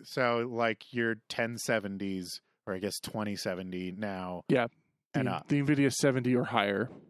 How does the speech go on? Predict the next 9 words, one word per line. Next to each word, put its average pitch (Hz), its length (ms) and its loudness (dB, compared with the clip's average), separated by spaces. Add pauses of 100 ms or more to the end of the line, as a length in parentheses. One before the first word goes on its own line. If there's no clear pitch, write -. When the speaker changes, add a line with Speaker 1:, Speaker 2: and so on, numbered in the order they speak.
(100)
Speaker 1:
Yeah, 107 220 -2
or 123 420 2
the 117 240 -2
A 113 120 2
M 110 180 -2
D, 104 440 0
I 98 120 -4
guess, 95 260 -2 (580)
seventy 85 720 -8